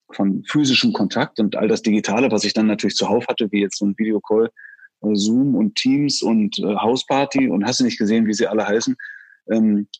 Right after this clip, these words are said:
ich habe manchmal hier auf dem Stuhl, wo ich jetzt sitze, gesessen den ganzen Tag, wir müssen da zum Kühlschrank oder einmal am Balkon frische Luft schnappen, war aber am Ende des Tages so platt, als hätte ich vierundzwanzig Stunden gearbeitet. Völlig verrückt mit diesen Kopfhörern im Ohr, im Kopf wie ein Scheunentor.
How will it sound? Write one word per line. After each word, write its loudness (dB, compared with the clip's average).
ich -6
habe 0
manchmal 0
hier 2
auf -4
dem 2
Stuhl, 0
wo 2
ich 0
jetzt 0
sitze, 0
gesessen 0
den 2
ganzen 0
Tag, -2
wir 0
müssen 0
da 2
zum 0
Kühlschrank -2
oder 0
einmal 2
am 0
Balkon 0
frische -2
Luft 0
schnappen, 0
war 2
aber 2
am 2
Ende 2
des -4
Tages 2
so 2
platt, -2
als -4
hätte 0
ich 0
vierundzwanzig 0
Stunden 2
gearbeitet. 0
Völlig 0
verrückt 0
mit 2
diesen 2
Kopfhörern 0
im 4
Ohr, 0
im -2
Kopf -2
wie 2
ein 4
Scheunentor. 2